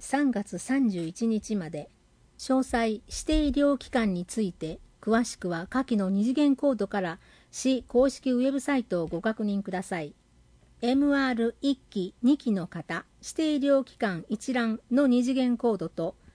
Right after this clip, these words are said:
風疹第五期の方、指定医療機関一覧の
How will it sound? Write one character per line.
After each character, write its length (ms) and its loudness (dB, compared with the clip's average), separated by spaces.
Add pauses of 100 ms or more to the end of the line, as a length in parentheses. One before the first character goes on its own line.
(260)
風 220 2
疹 400 0
第 240 0
五 160 4
期 100 -6
の 160 -2
方、 380 -8 (100)
指 140 -16
定 160 2
医 40 0
療 200 2
機 120 -18
関 280 -6
一 240 -8
覧 240 0
の 160 -4